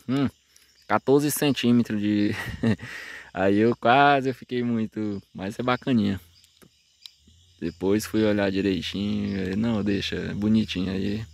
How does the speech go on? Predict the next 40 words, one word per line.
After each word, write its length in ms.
fazer 380
aí 220
uns 280
vídeos 360
aí. 200
Tomara 300
que 120
apareça 380
algum 180
bicho 260
aqui 180
hoje 180
pra 160
gente 160
filmar 380
aí, 140
pra 120
mostrar 260
pra 120
vocês. 440
Beleza? 460
Então, 240
salve, 320
salve, 280
galera. 480
Olha 100
aí, 100
galera. 360
Rapaz, 420
nós 160
ficou 200
lá 120
no 100
pé 160
de 120
oxi, 440
não 180
deu 200
nada 380
lá. 280